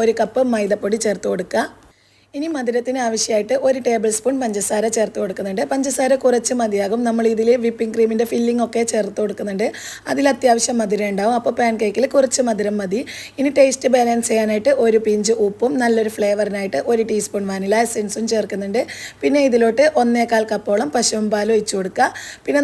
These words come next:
നല്ലൊരു യെല്ലോ കളർ ആ ഒരു പാൻ കേക്കിന് കിട്ടാൻ ഒരു ഇത്തിരി മഞ്ഞൾപ്പൊടി ഇട്ടിട്ട് നന്നായിട്ട് ഇതൊന്ന് അടിച്ചെടുക്കുക. യെല്ലോ ഫുഡ് കളറോ സാഫ്രോണോ ഉണ്ടെങ്കിൽ അത് ചേർത്ത് കൊടുത്താൽ മതി. എൻ്റെ അടുത്ത് ഇപ്പോൾ ഇത് രണ്ടും ഇല്ലാത്തത് കൊണ്ട് നമ്മുടെ സാധാരണ മഞ്ഞപ്പൊടിയിലാണ് ഈ ഒരു യെല്ലോ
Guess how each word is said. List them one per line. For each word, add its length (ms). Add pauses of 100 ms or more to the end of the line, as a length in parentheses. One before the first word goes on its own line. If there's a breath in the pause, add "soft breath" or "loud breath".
നല്ലൊരു 380
യെല്ലോ 280
കളർ 280
ആ 80
ഒരു 120
പാൻ 220
കേക്കിന് 300
കിട്ടാൻ 280
ഒരു 120
ഇത്തിരി 320
മഞ്ഞൾപ്പൊടി 520
ഇട്ടിട്ട് 320
നന്നായിട്ട് 500
ഇതൊന്ന് 240
അടിച്ചെടുക്കുക. 540 (500)
യെല്ലോ 320
ഫുഡ് 260
കളറോ 300
സാഫ്രോണോ 640
ഉണ്ടെങ്കിൽ 260 (120)
അത് 100 (100)
ചേർത്ത് 260
കൊടുത്താൽ 320
മതി. 220
എൻ്റെ 120
അടുത്ത് 160
ഇപ്പോൾ 140
ഇത് 160
രണ്ടും 300
ഇല്ലാത്തത് 360
കൊണ്ട് 220
നമ്മുടെ 240
സാധാരണ 480
മഞ്ഞപ്പൊടിയിലാണ് 720 (220)
ഈ 100
ഒരു 160
യെല്ലോ 220